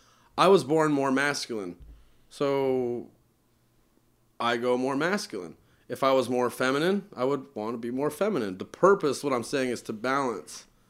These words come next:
is the balance of the things. So it's like the light and the dark. Um, how, how do I?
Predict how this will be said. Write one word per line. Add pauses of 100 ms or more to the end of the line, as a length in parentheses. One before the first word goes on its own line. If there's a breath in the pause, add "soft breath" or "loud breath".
(160)
is
the
balance
of
the
things. (400 soft breath)
So
it's
like (1700 soft breath)
the
light
and
the
dark. (500 loud breath)
Um, (1000 soft breath)
how,
how
do
I?